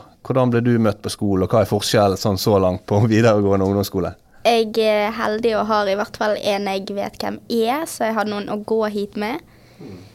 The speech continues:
Speaker 2: Men hvis det ikke hadde vært det, så hadde det vært sikkert mye skumlere. Men det er jo det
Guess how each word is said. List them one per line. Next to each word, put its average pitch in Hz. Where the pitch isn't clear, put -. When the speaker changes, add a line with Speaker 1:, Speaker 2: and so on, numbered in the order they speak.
Speaker 2:
Men 214
hvis 208
det -
ikke 226
hadde 220
vært -
det, 208
så 214
hadde 208
det 202
vært -
sikkert -
mye 190
skumlere. 202
Men 214
det 208
er 196
jo 196
det 208